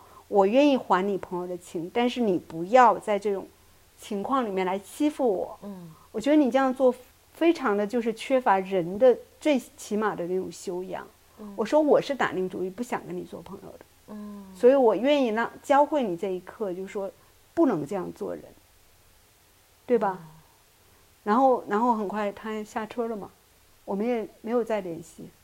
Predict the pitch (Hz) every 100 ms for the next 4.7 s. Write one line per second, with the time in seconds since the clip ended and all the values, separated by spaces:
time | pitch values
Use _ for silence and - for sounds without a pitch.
0 | _ _ _ 349 349 381 359 269 247 220
1 | 247 240 214 240 202 233 220 214 220 196
2 | 170 - 226 - 202 196 208 _ _ _
3 | _ _ _ - 233 277 226 190 - 285
4 | 220 170 226 - 269 180 -